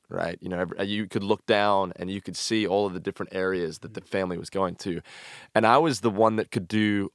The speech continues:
all of them a little bit, but not very well. And I just said, "Mom, I don't, I don't know what I'm gonna do. Like, I just don't have," this was it, and that has kind of been destroyed now because of an injury.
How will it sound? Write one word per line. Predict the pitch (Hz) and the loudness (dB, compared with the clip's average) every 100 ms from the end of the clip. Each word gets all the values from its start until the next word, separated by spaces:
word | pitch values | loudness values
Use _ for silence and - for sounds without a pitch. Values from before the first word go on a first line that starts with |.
| - | 6
all | 110 131 | 6 6
of | 127 | 4
them | 107 92 | 2 2
a | |
little | 87 104 | 2 2
bit, | 113 147 - _ - | 2 0 0 _ -16
but | - | 0
not | 98 - | 0 0
very | 80 78 | -4 -4
well. | - - - _ _ _ _ - | -4 -8 -12 _ _ _ _ 0
And | 95 92 87 | 2 2 0
I | |
just | 87 127 - | -4 -4 -4
said, | 107 | -2
"Mom, | 139 | -4
I | 139 180 | -4 -6
don't, | 214 139 | -8 -10
I | |
don't | 160 - | -8 -4
know | |
what | 117 | -2
I'm | 123 | -2
gonna | 107 85 - | -2 -6 -6
do. | 87 139 - | -6 -4 -6
Like, | 65 - | -10 -10
I | 95 | -10
just | 117 - | -8 -2
don't | 107 95 | -2 -2
have," | 98 101 98 87 - - - - _ | 2 2 2 -2 -18 -20 -20 -20 _
this | 117 117 | 0 2
was | 127 98 | 2 4
it, | 117 107 - | 4 4 0
and | 98 92 85 - | -4 -4 -6 -10
that | 90 104 90 | 0 2 2
has | 95 - | 0 -4
kind | 110 95 | 0 0
of | 85 | -2
been | 85 | -6
destroyed | - - 95 90 80 | -8 -6 -2 -2 -2
now | - 78 | -6 -8
because | 85 - 87 | -10 -12 -12
of | 92 | -8
an | |
injury. | 90 101 85 - | -6 -6 -8 -12